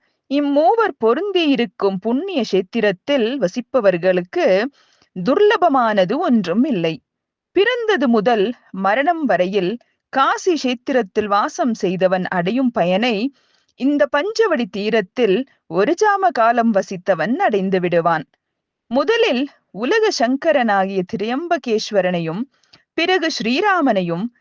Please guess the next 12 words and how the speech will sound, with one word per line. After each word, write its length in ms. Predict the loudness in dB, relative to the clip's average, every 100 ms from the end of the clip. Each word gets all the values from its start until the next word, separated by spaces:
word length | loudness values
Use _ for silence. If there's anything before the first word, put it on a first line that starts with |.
| _ _
பிறகு 340 | -4 0 2 2
கங்காத்வாரத்தையும் 1200 | 2 0 0 0 2 2 2 0 0 -2 0 -2
தரிசிப்பவர்கள் 920 | -2 -2 -4 -4 -2 0 0 0 0 -2 _ _
சகல 480 | -20 -2 -2 0 0 0
பாவங்களிலிருந்தும் 1040 | 2 2 0 0 0 0 0 0 0 -2 -2 -2
நீங்குவார்கள். 680 | -2 0 2 2 2 0 -4 -6 _ _ _ _
இந்த 400 | -8 -4 -2 -2 2
தீர்த்தங்களில் 680 | 2 2 0 -2 0 2 0
ஸ்நானம் 540 | 0 0 0 0 -2 -2
செய்தவர்கள் 840 | -2 0 0 0 0 0 0 -2 _ _ _
ஜீவன் 600 | -6 -2 0 0 0 -2
முக்தர்கள். 540 | -6 _ -2 0 -4